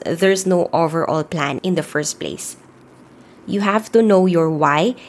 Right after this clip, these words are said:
and you have to have a vision of what your future life would look like.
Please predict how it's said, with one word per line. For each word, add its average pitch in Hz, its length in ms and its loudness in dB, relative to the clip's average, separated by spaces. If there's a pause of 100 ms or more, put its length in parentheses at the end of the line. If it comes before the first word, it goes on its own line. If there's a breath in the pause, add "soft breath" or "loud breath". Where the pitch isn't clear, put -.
(160 loud breath)
and 190 120 0
you 190 120 2
have 180 320 -2
to 190 100 -4
have 165 240 2
a - 80 0
vision 165 640 -2
of - 240 -6
what 160 340 -2
your 156 200 -4
future 180 520 -4
life 156 520 -4
would 160 180 -2
look 151 320 -4
like. - 440 -6